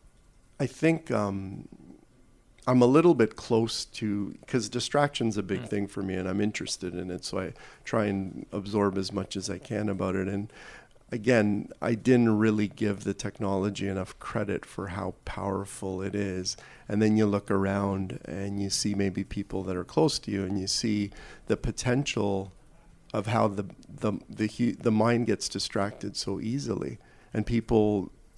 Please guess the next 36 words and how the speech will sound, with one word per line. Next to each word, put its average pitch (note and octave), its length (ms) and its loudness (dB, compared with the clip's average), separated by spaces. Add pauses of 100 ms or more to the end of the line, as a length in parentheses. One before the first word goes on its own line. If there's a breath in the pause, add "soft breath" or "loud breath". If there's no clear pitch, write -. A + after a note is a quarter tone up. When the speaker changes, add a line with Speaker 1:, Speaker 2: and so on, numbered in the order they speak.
Speaker 1:
um, G#2 160 2
you're G2+ 140 4
talking A#2 480 2
about G2 280 4
one A#2+ 200 6
thing, G2+ 360 -2
and G2+ 120 0
then G2+ 180 2
you G2 100 2
move G#2 280 2
on G2+ 200 2
to F#2+ 60 -2
something G2 440 -2
else G2+ 160 0
so G2+ 180 -4
Speaker 2:
Mm. - 60 -10
Speaker 1:
quickly, A#2 420 -2
and G2 160 0 (380 loud breath)
the A2 140 0
attention C3 460 2
span G#2 340 0
of F#2+ 120 -4
people's G2+ 400 -4
getting G2 320 -4
so F#2 240 -8
short. A2 520 0 (600 loud breath)
And C3+ 200 4
then D3+ 160 8
on C#3 180 6
the C3 100 6
real, A#2+ 640 2 (480)
you A#2 220 -2
know, G#2 300 2 (840)
unfortunate A#2+ 760 4
side G2+ 380 4
is, G2+ 300 4